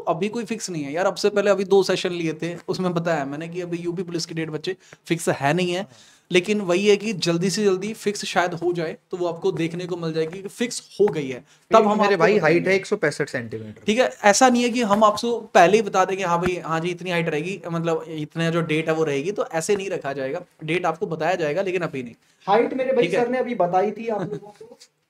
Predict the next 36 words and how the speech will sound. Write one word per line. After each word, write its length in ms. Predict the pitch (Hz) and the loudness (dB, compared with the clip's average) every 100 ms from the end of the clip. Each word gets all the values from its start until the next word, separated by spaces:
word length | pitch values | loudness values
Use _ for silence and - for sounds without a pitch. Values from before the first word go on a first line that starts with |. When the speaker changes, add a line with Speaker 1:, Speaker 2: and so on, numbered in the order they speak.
| _ _ _ | _ _ _
Speaker 2:
और 160 | 170 | 0
वो 180 | 185 220 | 6 8
बालक 300 | 226 220 233 | 10 10 8
जो 140 | 220 240 | 6 6
भाई 160 | 208 | 6
ये 140 | 214 226 | 8 8
होता 220 | 214 185 | 8 6
है 60 | |
ना 60 | 226 | 2
कि 60 | 254 | 2
फॉर्म 280 | 214 190 185 | 4 4 6
निकलने 380 | 185 190 196 | 4 4 6
के 80 | 196 | 4
बाद 240 | 185 185 175 | 6 6 6
पढ़ेंगे, 460 | 165 156 170 175 180 | 2 4 4 4 4
exam 420 | 170 151 170 175 | 4 4 4 4
date 220 | 170 175 170 | 4 4 4
आने 200 | 165 175 | 2 2
के 80 | |
बाद 240 | 175 160 156 | 4 2 2
पढ़ेंगे, 280 | 151 147 160 | -2 -2 -2
भाई 220 | 135 151 | 0 0
मैं 460 | 165 170 175 175 - | 0 0 2 0 -4
कुछ 200 | - 170 | -8 -6
कहना 280 | - 143 160 | -4 -2 -2
नहीं 120 | 160 | -2
चाहूँगा 260 | 139 143 165 | -4 -6 -4
पर 140 | 180 | 2
आप 160 | 180 202 | 0 0
समझ 220 | 160 156 | -4 -4
जाओ 160 | 127 131 | -2 -4
मैं 140 | 139 | -4
क्या 120 | 143 | -4
कहना 260 | 139 135 120 | -4 -4 -8
चाहता 300 | 117 113 - | -10 -10 -10
हूँ। 240 | 131 190 | -8 -8